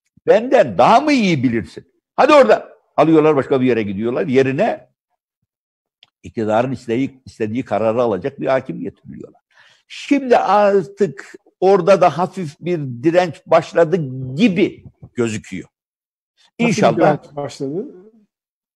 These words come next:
Speaker 2: Tamam.
Speaker 1: Yani bazı kararlar, iktidarı tasvip etmediği bazı kararları işte Anayasa Mahkemesi, yüksek yargı bozabiliyor. Bu güzel adımlar bunlar.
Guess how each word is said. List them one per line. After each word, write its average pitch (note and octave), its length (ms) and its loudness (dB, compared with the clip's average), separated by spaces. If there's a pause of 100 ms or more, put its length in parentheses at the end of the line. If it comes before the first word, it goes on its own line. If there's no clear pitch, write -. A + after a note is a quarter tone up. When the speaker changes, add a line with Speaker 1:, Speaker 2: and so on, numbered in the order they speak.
(120)
Speaker 2:
Tamam. D3 160 -6
Speaker 1:
Yani D#3 320 0 (100)
bazı D#3+ 420 -2
kararlar, C3+ 840 2 (100)
iktidarı B2+ 800 0 (500)
tasvip B2+ 720 -2
etmediği B2 580 -2
bazı C3 340 2
kararları G#2 800 0 (380)
işte - 140 -14
Anayasa A#2+ 420 0
Mahkemesi, F2+ 640 -8
yüksek G2+ 500 -4
yargı A2 460 -6
bozabiliyor. D3 800 0 (520)
Bu E3 160 -4
güzel C#3 520 2
adımlar F#2 540 -8
bunlar. F2+ 260 -14